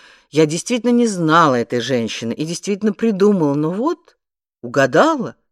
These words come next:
О чём это говорит? О том, что жизнь предлагает не так уж много вариантов, и они повторяются».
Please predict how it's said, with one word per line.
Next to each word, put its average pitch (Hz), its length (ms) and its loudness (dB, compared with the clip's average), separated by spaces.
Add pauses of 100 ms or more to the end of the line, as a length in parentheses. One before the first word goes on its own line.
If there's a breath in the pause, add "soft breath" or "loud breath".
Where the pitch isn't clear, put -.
О 170 100 -2
чём 117 360 0
это 117 160 -10
говорит? 220 500 -2 (500 soft breath)
О 135 140 -2
том, 180 180 0
что 180 280 -2
жизнь 220 460 2
предлагает 185 840 2
не 180 140 -2
так 165 320 0
уж - 180 -6
много 143 360 0
вариантов, 120 840 -2 (260)
и 156 100 0
они 202 220 4
повторяются». 202 960 0